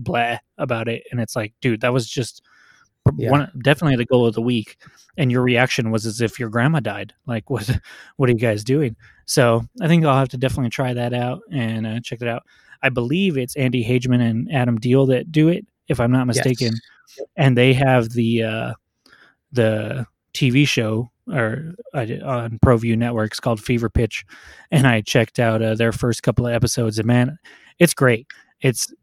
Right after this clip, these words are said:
Speaker 1: it's hilarious. Those guys have good rapport with each other. Um, they're very knowledgeable, like you already said. Uh, it's only about thirty minutes long, so you can kinda blow through it.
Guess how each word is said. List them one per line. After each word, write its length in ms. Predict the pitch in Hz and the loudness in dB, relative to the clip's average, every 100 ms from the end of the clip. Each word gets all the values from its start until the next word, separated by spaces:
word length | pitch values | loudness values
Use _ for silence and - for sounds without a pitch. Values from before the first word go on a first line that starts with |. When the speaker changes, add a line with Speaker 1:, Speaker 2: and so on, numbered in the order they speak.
| _ _ | _ _
Speaker 1:
it's 200 | 135 - | -2 0
hilarious. 680 | 113 120 120 117 113 - - | 2 4 4 4 0 -4 -4
Those 180 | 123 107 | -4 0
guys 260 | 127 113 120 | 0 0 0
have 160 | 110 | 0
good 160 | 120 113 | 2 0
rapport 600 | 113 110 - 117 117 113 | 0 0 0 2 0 0
with 160 | 110 120 | -2 -4
each 180 | - 120 | -4 -2
other. 280 | 117 110 - - _ _ | 0 -2 -4 -16 _ _
Um, 480 | 135 113 107 104 131 | -4 -2 -2 -4 -2
they're 140 | 123 107 | -4 0
very 280 | 117 110 | 0 0
knowledgeable, 520 | 107 110 110 104 117 110 | 0 -2 -2 -2 -2 0
like 240 | 107 - | -2 -2
you 120 | 110 | -2
already 200 | 110 107 | 0 -2
said. 360 | - 117 110 104 _ _ _ - | -4 -2 -2 -6 _ _ _ -4
Uh, 180 | 113 107 | -2 0
it's 120 | - | 2
only 140 | 110 | 2
about 200 | 110 113 | 0 -2
thirty 240 | - 120 110 | -2 -2 0
minutes 300 | 113 107 131 | -2 -2 0
long, 320 | 120 117 113 | 2 2 0
so 160 | - | -4
you 60 | 107 | -6
can 140 | 123 | -6
kinda 200 | 110 113 | -2 -2
blow 240 | 107 117 110 | 0 2 2
through 320 | - 135 135 | 2 4 4
it. 160 | 131 | 2